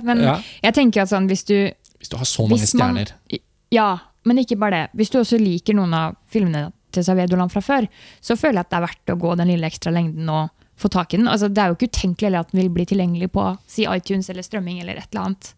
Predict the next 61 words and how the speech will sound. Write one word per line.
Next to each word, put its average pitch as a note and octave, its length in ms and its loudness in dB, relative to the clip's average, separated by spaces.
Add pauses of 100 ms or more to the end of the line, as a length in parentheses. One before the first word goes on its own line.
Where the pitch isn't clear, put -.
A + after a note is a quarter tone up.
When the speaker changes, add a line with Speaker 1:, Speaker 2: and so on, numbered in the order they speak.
Speaker 1:
Jeg G3+ 80 4
Speaker 2:
Det - 20 4
er G3+ 60 4
Speaker 1:
vil G#3+ 80 4
jo A#3 100 0
Speaker 2:
sant. - 80 -2
Speaker 1:
håpe F#3+ 340 -2
og F#3+ 140 -4
tro F#3+ 160 -8
det. G#3+ 140 0 (320)
Speaker 2:
Ja, - 100 2 (160)
jeg D#3 160 0
tenker D#3 240 2
jo, D3 80 6 (680)
i D3+ 40 2
en D3+ 80 4
drømmeverden B2+ 520 4
så C#3+ 120 4
hadde B2 160 2
for C3 80 2
eksempel A2 360 0
Filmfestivalen G#2+ 540 -2
i A2+ 60 -2
Tromsø B2+ 400 -2
kanskje, A#2+ 220 0 (260)
eh, B2 260 -2
rukket A#2+ 260 -2
å A#2+ 60 -6
kaste A#2 300 -6
seg A#2 160 -2
rundt. C#3+ 480 0
Eh, A#2 180 -2
Speaker 1:
Ja. A#2 60 0
Speaker 2:
vi A#2 60 2
ser B2 240 0
jo B2+ 80 -2
nå A2+ 300 -4
som B2 180 -10
det A#2+ 100 -8
kommer A2+ 240 -4
Netflix-produksjoner, G#2+ 880 -8
så A#2+ 260 -4
er G#2+ 120 -2
det A#2 60 -2
jo A#2 40 -4
mange A#2 200 -2
av G#2+ 100 -2
de G#2+ 120 -6
uavhengige G2+ 420 -8
kinoene A2 440 -10
som, A2+ 260 -10
som A#2+ 200 -10
setter - 260 -8
opp A2 100 -10
ting. C3+ 280 0
Vega, A2+ 440 0
vi A#2+ 220 -2
kjenner A2 280 -4
jo A2 40 -4
de A2+ 120 -4
som A2+ 400 -6